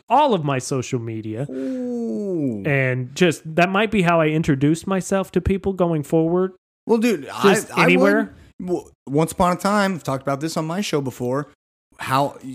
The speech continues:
Speaker 2: can I, can I declare a run for presidency?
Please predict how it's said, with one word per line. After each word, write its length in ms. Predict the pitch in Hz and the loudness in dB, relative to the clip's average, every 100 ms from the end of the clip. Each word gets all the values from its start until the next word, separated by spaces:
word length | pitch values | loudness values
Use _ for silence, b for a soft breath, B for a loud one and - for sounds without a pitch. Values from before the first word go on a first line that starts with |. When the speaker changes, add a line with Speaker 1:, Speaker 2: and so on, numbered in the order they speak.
| 120 - _ _ | -16 -20 _ _
Speaker 2:
can 180 | 147 156 | -2 0
I, 160 | 147 | 0
can 260 | 135 - 151 | -2 -4 -2
I 80 | 139 | -2
declare 440 | 139 - 165 165 | -4 -4 0 0
a 40 | 160 | 2
run 220 | 156 160 | 0 0
for 100 | 151 | -4
presidency? 920 | - 147 151 165 175 - 190 202 | -2 -2 0 -4 -4 -4 -4 -2